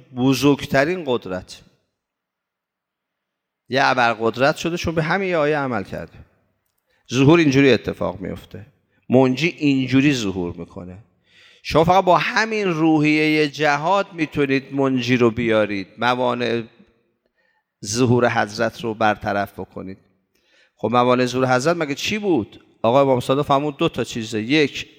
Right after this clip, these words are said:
امنیت جهانی نداره، دو کسی نمیخوادش.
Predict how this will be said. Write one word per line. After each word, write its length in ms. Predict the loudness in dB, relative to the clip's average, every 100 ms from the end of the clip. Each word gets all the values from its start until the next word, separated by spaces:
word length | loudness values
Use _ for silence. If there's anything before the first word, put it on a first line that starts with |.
| -2
امنیت 460 | 0 2 0 0 0
جهانی 420 | 2 4 4 2
نداره، 560 | 2 2 0 0 -4 -10 _ _ _ _ _ _ -6 4
دو 140 | 4
کسی 300 | 6 4 4
نمیخوادش. 840 | 2 2 2 0 -2 -4 -8 -16